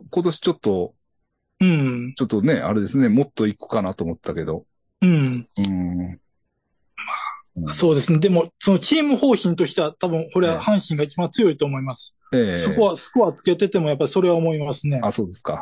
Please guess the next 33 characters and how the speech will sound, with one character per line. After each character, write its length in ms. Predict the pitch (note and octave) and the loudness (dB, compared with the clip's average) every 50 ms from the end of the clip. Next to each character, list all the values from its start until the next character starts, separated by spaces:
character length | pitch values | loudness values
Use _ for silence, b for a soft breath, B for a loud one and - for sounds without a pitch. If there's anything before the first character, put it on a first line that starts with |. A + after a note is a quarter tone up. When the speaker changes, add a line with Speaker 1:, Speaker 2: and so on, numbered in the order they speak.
| E3 | -4
Speaker 2:
ぱ 60 | E3 D3+ | -4 -4
他 280 | - - - B3+ A#3+ | -4 -4 -2 0 2
の 120 | G#3 E3 - - _ _ _ - C#3+ | 2 2 0 -2 _ _ _ -10 -6
チ 160 | - - G#3+ | -2 0 2
ー 120 | G#3 G3 F3 | 4 4 4
ム 80 | D#3+ | 2
の、 320 | D3+ C#3+ C#3 C3+ C#3 C#3+ - _ _ _ - | 2 0 0 -2 -4 -6 -10 _ _ _ -6
な 100 | - D3+ | -4 -2
ん 40 | D3+ | -2
か、 300 | - D3 C3+ C#3 - - _ _ _ _ _ _ _ _ _ _ _ _ _ _ _ _ _ _ _ _ _ _ _ _ _ _ _ _ _ _ _ _ _ - | 0 -2 -2 -4 -6 -12 _ _ _ _ _ _ _ _ _ _ _ _ _ _ _ _ _ _ _ _ _ _ _ _ _ _ _ _ _ _ _ _ _ -4
大 220 | F3 A#3 C#4 D4+ | 0 2 2 4
体 160 | C4+ D#4+ D4 | 4 4 4
僕、 200 | A3+ F3+ E3+ - | 4 2 2 0
下 160 | - - B3+ C4 | -2 0 2 2
位 80 | B3+ | 4
打 120 | A3+ A#3+ G#3 | 4 2 2
線 240 | - F3 D3+ C#3+ | 2 0 0 0
だ 100 | C3+ C3 | -2 -2
っ 80 | C3 - | -4 -4
た 140 | _ - D#3 | _ -2 0
り 120 | D3 D3 | 0 0
に、 260 | C#3+ C#3+ C#3 D3 E3 - - | 0 0 -2 -2 -4 -2 -2
Speaker 1:
え 20 | |
え。 20 | |
Speaker 2:
な 80 | A3+ A3+ | 0 0
ん 60 | G3+ | 0
か 120 | - D3 C3+ | -2 -2 -2
チ 220 | - - B3 A#3 | 0 2 2 4
ー 40 | G#3 | 4
ム 100 | E3+ D3+ | 2 2
の 100 | C#3+ C3+ | 0 -2
そ 140 | - D#3 C#3+ | -2 -2 0
の、 280 | C#3+ C#3 C#3 C#3+ - | 0 0 -2 -4 -6